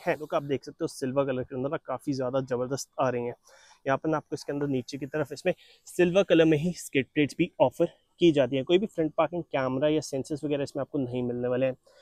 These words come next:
Wheels की बात करें तो यहाँ पर आप देख सकते हो सेवनटीन inches के अंदर इसके अंदर आपको alloy wheels मिल जाएंगे इस top variant के अंदर। Bridgestone के tires के साथ आएंगे, काफ़ी ज़्यादा बढ़िया diamond cut design pattern आपको यहाँ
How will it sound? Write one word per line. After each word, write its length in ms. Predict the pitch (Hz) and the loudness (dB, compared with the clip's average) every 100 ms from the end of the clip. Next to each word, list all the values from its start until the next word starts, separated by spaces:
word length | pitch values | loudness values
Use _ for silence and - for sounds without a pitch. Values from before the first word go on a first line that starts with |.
| _ _ | _ _
Wheels 280 | 160 220 214 | -2 0 0
की 100 | - | 0
बात 140 | 208 190 | 0 0
करें 160 | 208 214 | -4 -4
तो 100 | 196 | -4
यहाँ 180 | 147 147 | -6 -4
पर 120 | - | -4
आप 80 | 143 | -4
देख 180 | 147 | -6
सकते 160 | - - | -10 -18
हो 60 | 170 | -18
सेवनटीन 560 | - 151 156 160 180 | -6 -2 -2 0 0
inches 260 | 160 143 156 | 0 -2 -8
के 100 | 156 | -4
अंदर 180 | 147 151 | -4 -4
इसके 200 | 139 151 | -4 -6
अंदर 160 | 143 | -2
आपको 220 | 147 - - - | -4 -6 -10 -6
alloy 260 | 190 214 | 0 2
wheels 260 | 240 233 - 151 | 2 0 -2 -2
मिल 140 | 160 - - | -2 -2 -4
जाएंगे 280 | 131 139 156 | -2 -2 -4
इस 140 | - - - | -8 -10 -2
top 140 | 139 - _ 143 | -2 -4 _ -2
variant 340 | 143 170 165 | 0 0 -2
के 60 | 160 | -2
अंदर। 200 | 147 180 _ _ _ _ - | 0 0 _ _ _ _ -10
Bridgestone 540 | 147 214 - - 185 | 2 2 2 0 0
के 80 | 185 | -2
tires 340 | 160 127 127 135 | -4 0 0 -2
के 100 | 151 | -4
साथ 240 | 143 135 | -4 -2
आएंगे, 180 | 147 165 | 0 -2
काफ़ी 260 | - - 233 | -4 -4 0
ज़्यादा 200 | 226 208 | 2 0
बढ़िया 360 | 147 151 175 | 0 2 2
diamond 380 | 147 131 143 156 | 2 0 2 2
cut 120 | 156 | 0
design 340 | 143 135 131 135 | 0 0 2 2
pattern 340 | 135 117 156 | 0 -2 0
आपको 200 | 151 - | -2 -2
यहाँ 160 | 131 | -6